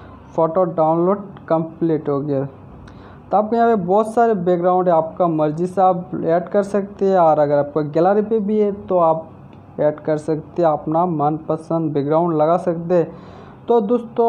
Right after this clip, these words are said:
आशा करता हूँ वीडियो आपको अच्छा लगा, तो अच्छा लगा तो एक वीडियो को like कीजिए, चैनल को भी subscribe कीजिए, बेल आइकन को भी प्रेस कीजिए, ताकि ऐसे लेटेस्ट वीडियो सबसे पहले आपको देखने के लिए।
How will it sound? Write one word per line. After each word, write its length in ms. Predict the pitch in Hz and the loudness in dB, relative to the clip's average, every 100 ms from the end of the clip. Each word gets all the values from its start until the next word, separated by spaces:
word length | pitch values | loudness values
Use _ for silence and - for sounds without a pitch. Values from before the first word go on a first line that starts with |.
| 226 202 | 4 4
आशा 460 | 190 190 190 208 | 4 4 0 -2
करता 280 | 196 202 202 | 0 -2 0
हूँ 160 | 202 160 | 0 0
वीडियो 260 | 156 170 175 | -2 2 2
आपको 420 | 170 170 - 175 | 2 -2 -4 0
अच्छा 360 | 156 151 202 | 0 -2 -2
लगा, 260 | 196 196 196 | 0 2 0
तो 160 | 190 190 | 0 0
अच्छा 360 | 170 170 - | 0 -2 -6
लगा 200 | 170 180 180 | -2 -2 -2
तो 180 | 170 160 | -2 -2
एक 160 | 156 | -2
वीडियो 340 | 151 160 160 185 | -2 -4 -2 0
को 100 | 190 165 | 0 0
like 240 | 175 190 | -2 -2
कीजिए, 380 | 190 208 196 214 | -4 -4 -2 -2
चैनल 300 | 208 180 208 | -2 -2 -2
को 80 | 208 | -2
भी 100 | 202 | -4
subscribe 600 | 208 160 - 180 185 185 - - | -8 -12 -6 -2 -2 -2 -12 -8
कीजिए, 340 | 190 180 185 180 - - - 165 | -6 -2 -2 -4 -12 -20 -14 -10
बेल 260 | 170 170 | -4 0
आइकन 280 | 175 175 180 | 0 -2 -4
को 120 | 180 | -2
भी 80 | 185 | -2
प्रेस 340 | 180 170 175 175 - | -4 -4 -4 -6 -4
कीजिए, 400 | 185 175 180 175 - - - - - | -4 -2 -2 -2 -6 -18 -20 -18 -4
ताकि 260 | 175 180 180 | -2 0 0
ऐसे 300 | 175 180 185 | 0 0 0
लेटेस्ट 1000 | 160 147 - 185 190 190 - - - 160 | 0 -2 -4 -2 -2 -4 -18 -20 -16 -6
वीडियो 360 | 147 143 175 190 | -4 -2 0 -2
सबसे 380 | 190 170 - | -2 -4 -4
पहले 300 | 175 175 180 | -4 0 0
आपको 560 | 175 - - - - 185 | 0 -2 -10 -14 -4 -4
देखने 400 | 151 156 151 165 | -2 -4 -2 -6
के 200 | 151 160 | -4 -4
लिए। 380 | 156 160 175 160 | -2 0 0 0